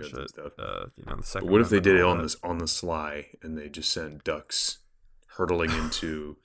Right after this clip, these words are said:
Speaker 1: <laughs>
Speaker 2: the engines of seven forty-sevens?
Speaker 1: <laughs> That's what, <sighs> I swear that there's, like, another movie about this, like, this premise.
Speaker 2: Oh, that's, uh, that's, um,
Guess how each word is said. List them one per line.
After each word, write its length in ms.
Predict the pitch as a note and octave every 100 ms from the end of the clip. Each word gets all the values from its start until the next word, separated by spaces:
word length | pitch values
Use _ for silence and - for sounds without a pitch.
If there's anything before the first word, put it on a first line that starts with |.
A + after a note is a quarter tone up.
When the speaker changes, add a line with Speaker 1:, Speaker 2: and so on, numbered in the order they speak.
| _
Speaker 1:
<laughs> 140 | _
Speaker 2:
the 180 | F2 E2+
engines 560 | E2+ F2 D#2+ E2+ E2
of 140 | D#2 D#2
seven 280 | F2 D#2+ D#2
forty-sevens? 680 | E2 D#2 - D#2 D#2 - - - - -
Speaker 1:
<laughs> 800 | E3+ - _ _ D3+ - - F3
That's 200 | D#3+ -
what, 180 | B3+ - - - - -
<sighs> 420 | - - - -
I 100 | A2+
swear 340 | B2 - D3+ C#3+
that 160 | B2+
there's, 200 | A#2+ A2+
like, 120 | A2
another 380 | G2 F#2+ F#2+ F#2
movie 300 | F2 F2+ F2
about 280 | E2 E2+ -
this, 440 | - - - - _ _ _ _
like, 160 | - F#2
this 160 | G2 -
premise. 600 | - F#2+ D#2 B1+ A2+ - - - -
Speaker 2:
Oh, 160 | A#2+ B2+
that's, 260 | A#2+ C#3 -
uh, 280 | A#2 A2 G2+
that's, 240 | G#2+ - A2+
um, 460 | G#2+ G#2+ G2+ G2